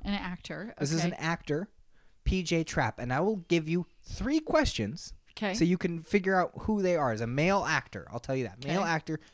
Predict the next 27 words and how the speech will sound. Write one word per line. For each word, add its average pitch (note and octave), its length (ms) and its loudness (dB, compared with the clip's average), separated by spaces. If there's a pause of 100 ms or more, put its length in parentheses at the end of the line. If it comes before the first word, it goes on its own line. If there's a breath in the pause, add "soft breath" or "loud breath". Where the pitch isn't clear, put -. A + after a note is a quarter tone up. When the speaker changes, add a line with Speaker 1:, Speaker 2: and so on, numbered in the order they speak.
(140)
Speaker 2:
P G#3 160 2
J G3 220 2
Trapp. - 500 -8 (800)
Speaker 1:
Is A#3+ 180 -2
he A#3+ 180 -2
acting G3+ 420 -2
currently F#3 460 -6
now? A3+ 360 -6 (1500)
Speaker 2:
He's E3+ 180 0
not F#3 220 4
retired, G3+ 640 4 (800)
but D#3 100 6
I D3+ 60 6
can't F3+ 280 6
think F3 140 -2
of D#3 120 -4
something E3 340 0
that, D3+ 140 -2
like, C3+ 260 -2
coming D3+ 320 0
up C3+ 140 -4
that C3 120 -2
he C3 60 -2
Speaker 1:
Okay. B2+ 80 -2
Speaker 2:
might A#2 180 -4
be D3+ 160 -4
in. C3 220 -6